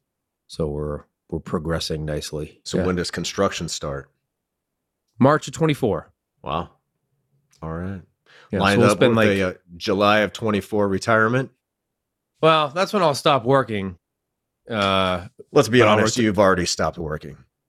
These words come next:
Speaker 1: No, I'm actually super productive.
Speaker 2: <laughs>
Speaker 1: Super
Speaker 2: Yeah.
Speaker 1: productive. Um, no, I'll, I'll stop working in my job in July twenty-four, and then, um, I'll retire one March twenty-five.
Speaker 2: Yeah.
Speaker 1: So
Speaker 2: Okay.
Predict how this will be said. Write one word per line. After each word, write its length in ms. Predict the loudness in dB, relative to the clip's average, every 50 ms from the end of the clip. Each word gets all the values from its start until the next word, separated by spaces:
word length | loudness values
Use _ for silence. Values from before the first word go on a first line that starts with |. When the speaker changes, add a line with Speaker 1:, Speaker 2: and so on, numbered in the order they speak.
| _ _ _ _ _ _ _ _ _ _ 0
Speaker 1:
No, 100 | 2 2
I'm 80 | 4 2
actually 320 | 2 0 -2 -4 -6 -4
super 300 | -4 -2 -2 -2 -2 -4
productive. 680 | -4 -4 -2 0 0 0 0 -2 -2 -2 -4 -8 -10 -12 -14 -14 -14 -20 -20 _ _ _ _ _ _
Speaker 2:
<laughs> 480 | _ -20 _ _ _ _ -20 -20 -18 -12
Speaker 1:
Super 280 | -6 -4 -2 0 0
Speaker 2:
Yeah. 60 | 2 2
Speaker 1:
productive. 420 | 2 2 2 0 -2 -6 -2 2
Um, 440 | 2 4 4 4 2 2 0 -2 -2
no, 160 | 0 2 2
I'll, 320 | 4 4 2 0 -2 -6 _ _ _ _ _ _ _ _ _ _ _ _ _ 0
I'll 200 | 2 2 4 2
stop 360 | 2 2 2 2 2 2 0 -6 -20 _ _ _ -6
working 360 | 0 2 2 2 2 2 2
in 60 | 4 4
my 140 | 4 4
job 340 | 2 2 4 4 4 2 2
in 80 | -2 -4
July 340 | -4 -2 2 2 2 2 2
twenty-four, 640 | -2 -4 -4 -4 -4 -4 -2 -2 0 2 2 2
and 160 | 0 0 0 0
then, 260 | 0 0 0 -2 -2
um, 500 | -2 -2 -2 -4 -4 -6 -8 -12 -14 -16 _ _ _ _ _ _ _ _ _ _ _ _ _ _ _ -18 -16 _ -6
I'll 60 | -6
retire 360 | -6 -4 -4 -2 -2 -2 -2
one 180 | -2 -6 -8 -8
March 460 | -8 -8 -10 -10 -12 -14 -18 -18 -18 _ _ -16
twenty-five. 580 | -12 -12 -12 -10 -10 -10 -10 -10 -12 -14 -20 _
Speaker 2:
Yeah. 540 | _ _ _ _ _ _ _ _ _ _
Speaker 1:
So 200 | -20 -20 -20 -20 _ _ _ _ _ _ _ _ _ _ -12 -10
Speaker 2:
Okay. 280 | -8 -6 -6 -6 -8